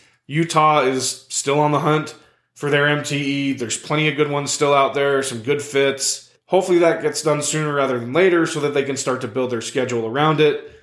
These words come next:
I would imagine it is another four-teamer with a campus game, so we'll keep an eye out for that.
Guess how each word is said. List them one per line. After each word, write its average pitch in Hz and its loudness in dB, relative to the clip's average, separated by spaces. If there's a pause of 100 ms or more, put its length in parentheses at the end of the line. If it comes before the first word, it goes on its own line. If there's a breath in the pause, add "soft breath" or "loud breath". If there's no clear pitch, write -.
(260 loud breath)
I 175 4
would 185 6
imagine 156 2
it 139 -6
is 135 -4
another 135 -2
four-teamer 170 0 (420 soft breath)
with 135 -2
a 127 -2
campus 151 0
game, 147 0
so 131 0
we'll 123 -4
keep 139 -6
an 135 -2
eye 135 2
out 131 0
for 110 -8
that. 147 2